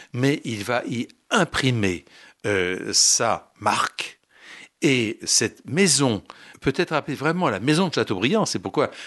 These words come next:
je tiens à ce lieu et à ce nom. Chateaubriand, c'est pas le château, c'est une maison. Et c'est une maison d'écrivain.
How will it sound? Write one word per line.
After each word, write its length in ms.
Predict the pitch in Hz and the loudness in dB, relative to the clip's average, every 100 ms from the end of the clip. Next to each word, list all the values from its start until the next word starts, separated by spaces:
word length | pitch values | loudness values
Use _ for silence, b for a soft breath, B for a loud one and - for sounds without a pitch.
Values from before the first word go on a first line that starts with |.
| B | B
je 160 | - | -4
tiens 320 | 107 - 226 151 | 0 2 4 4
à 80 | |
ce 160 | 107 120 | 2 2
lieu 380 | 101 98 98 - B B - | 2 2 2 0 B B -4
et 140 | 117 | 0
à 60 | 110 | 2
ce 140 | - | 4
nom. 320 | 120 143 120 B B B - | 4 6 4 B B B -14
Chateaubriand, 840 | - - 143 - 147 123 117 104 | -8 -2 0 2 2 4 2 2
c'est 140 | - | -2
pas 140 | 87 85 | -6 -8
le 100 | - | -6
château, 580 | - 170 - 156 160 160 B B B - | -2 -2 2 4 4 0 B B B -2
c'est 300 | - 156 - | 0 0 -2
une 260 | - 117 | -6 -6
maison. 480 | 104 107 139 - 78 - B B - | -4 -2 0 0 -2 -10 B B -4
Et 60 | |
c'est 140 | - 156 | 0 0
une 80 | 139 | 2
maison 340 | 156 196 151 | 2 0 -2
d'écrivain. 720 | 92 82 175 - 120 98 73 | -6 0 0 2 -4 -6 -10